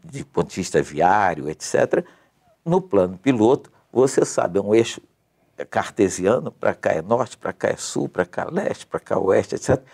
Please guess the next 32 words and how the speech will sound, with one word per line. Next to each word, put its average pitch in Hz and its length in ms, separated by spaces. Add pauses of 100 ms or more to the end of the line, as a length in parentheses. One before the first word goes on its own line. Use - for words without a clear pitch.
(180)
O 147 140
mapa 139 440
vem 143 200
rápido 123 680
pra - 180
sua 107 280
cabeça, 110 540
você 143 280
se 147 180
localiza 120 1080 (320)
e 98 180
sai. 107 440 (520)
Eu 90 60
não 87 60
tô - 100
fazendo 107 260
propaganda 104 580
de 107 120
nenhuma 110 520 (600)
<laughs> - 600
locadora, 117 560
mas, 131 220
enfim, 151 380 (220)
você 135 520 (120)
tem 160 160
um 160 60
mapa 131 420
na 98 120
sua 90 260
cabeça. 67 520 (280)
Então, - 260 (240)
isso, 170 540